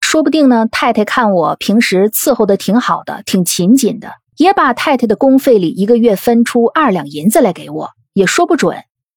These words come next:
一面说呢，一面往外走。同时，晴雯又说了一句她那句经常说的话，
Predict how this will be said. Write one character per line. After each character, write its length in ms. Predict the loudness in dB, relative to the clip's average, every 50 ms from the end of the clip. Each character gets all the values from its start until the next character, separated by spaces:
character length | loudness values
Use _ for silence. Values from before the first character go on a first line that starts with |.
| _ _ _
一 160 | 2 2 4
面 200 | 4 4 4 4
说 280 | 2 2 2 2 2 4
呢， 180 | 4 2 2 0
一 160 | 2 2 4
面 240 | 4 4 4 2 2
往 180 | 0 -2 -2
外 220 | 0 0 0 0 -2
走。 300 | -4 -6 -10 -10 -12 _ _ _ _ _ _ _ _ _ -4
同 200 | -2 0 2 2
时， 400 | 2 2 0 0 2 0 0 -2 _ _ _ _ _ _ _ _
晴 320 | -8 -4 0 0 2 4 4
雯 240 | 4 4 4 4
又 220 | 4 4 4 4 2
说 300 | 0 0 0 2 2 2
了 80 | 0
一 160 | -2 -4 -6 -6
句 280 | -6 -6 -6 -6 -6 -6
她 160 | -6 -4 -2
那 160 | -2 -2 -2
句 120 | -4 -6 -8
经 280 | -4 -2 0 2 2
常 240 | 0 -2 -4 -8 -6
说 180 | -2 0 0 0
的 100 | -2 -4
话， 260 | -6 -8 -8 -10